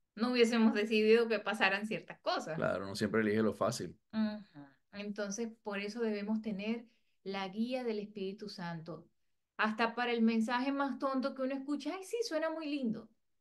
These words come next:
Speaker 1: pero ¿es verdad? ¿Lo dice la Biblia?
Speaker 2: Bien, bueno, o, o lo dice la Biblia en el contexto en el que esta persona lo está aplicando, <laughs>
Speaker 1: Exacto,
Speaker 2: porque
Speaker 1: también.
Speaker 2: para utilizar la Biblia fuera de contexto, eso ahí, bueno, tenemos muchísimos, muchísimas personas haciendo eso hoy en día.
Speaker 1: Mm.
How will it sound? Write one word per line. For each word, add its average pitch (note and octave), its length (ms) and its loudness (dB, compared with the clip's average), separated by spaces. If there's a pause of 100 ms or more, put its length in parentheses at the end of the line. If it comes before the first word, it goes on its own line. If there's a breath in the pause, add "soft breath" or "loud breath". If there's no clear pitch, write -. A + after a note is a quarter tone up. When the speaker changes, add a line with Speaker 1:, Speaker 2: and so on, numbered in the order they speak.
(240)
Speaker 1:
pero G#3+ 560 -2 (600)
¿es G#3 100 -6
verdad? C4 280 -4 (160)
¿Lo G#3+ 120 -2
dice A#3+ 180 -2
la A#3 100 -6
Biblia? D4 320 -10 (1300 soft breath)
Speaker 2:
Bien, C#3+ 380 4
bueno, B2 220 2
o, A2 320 6
o A#2+ 40 4
lo A#2 100 6
dice A2 180 4
la C3+ 100 6
Biblia C3 240 4
en B2 80 2
el A2+ 100 4
contexto A2 640 0 (120)
en G#2+ 180 4
el G#2+ 80 4
que G#2+ 80 2
esta G#2+ 160 2
persona A#2 260 4
lo B2 40 6
está A2+ 140 6
aplicando, B2 440 4
<laughs> - 20 2
Speaker 1:
Exacto, D3+ 480 4
Speaker 2:
porque A#2 220 4
Speaker 1:
también. A2 60 2
Speaker 2:
para A2+ 180 8
utilizar A2+ 400 6
la C3+ 120 8
Biblia C#3 220 10
fuera C#3 160 6
de C3+ 60 6
contexto, C3 520 4 (300 loud breath)
eso G2+ 300 2
ahí, A#2 300 8
bueno, F2+ 360 0 (360)
tenemos F2+ 340 -2
muchísimos, G2+ 600 0
muchísimas F#2 480 -6
personas E2+ 340 -4
haciendo E2 200 -4
eso F2 160 -4
hoy E2+ 100 0
en D#2 120 -2
día. A1+ 200 -8
Speaker 1:
Mm. - 260 -20